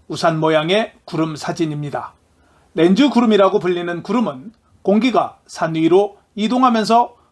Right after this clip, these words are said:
냉각되어 응결될 때 발생합니다.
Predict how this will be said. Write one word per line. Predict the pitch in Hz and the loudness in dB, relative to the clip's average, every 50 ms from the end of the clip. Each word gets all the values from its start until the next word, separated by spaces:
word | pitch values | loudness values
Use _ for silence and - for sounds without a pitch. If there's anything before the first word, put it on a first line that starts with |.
| _ | _
냉각되어 | _ 175 180 175 170 165 170 - - - 165 165 190 214 - - _ 202 | _ -12 -10 -8 -2 -2 -2 -2 -2 -4 -2 -2 -2 -2 -4 -6 _ -2
응결될 | 190 190 208 226 233 233 202 202 190 190 - | 0 2 4 4 4 4 4 4 4 4 2
때 | - 220 233 240 - - _ _ | 0 -2 -2 -2 -6 -12 _ _
발생합니다. | 165 156 147 - 147 143 143 143 139 131 120 117 110 - | -10 -10 -8 -8 -10 -10 -10 -12 -12 -14 -14 -16 -16 -16